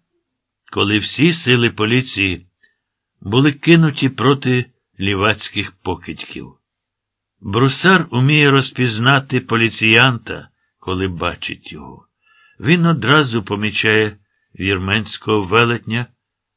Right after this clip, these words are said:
в очах якого немає страху. Через три роки, коли Брусар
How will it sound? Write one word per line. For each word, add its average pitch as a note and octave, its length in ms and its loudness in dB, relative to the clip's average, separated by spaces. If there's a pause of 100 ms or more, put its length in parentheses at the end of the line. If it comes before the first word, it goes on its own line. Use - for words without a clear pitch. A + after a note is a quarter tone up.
(300)
в F2+ 40 -6
очах G#2+ 500 -4
якого G2+ 420 -8
немає E2+ 440 -8
страху. - 640 -14 (840)
Через B2+ 400 0
три B2 220 0
роки, A#2+ 400 0
коли G#2 280 -4
Брусар G#2 600 -2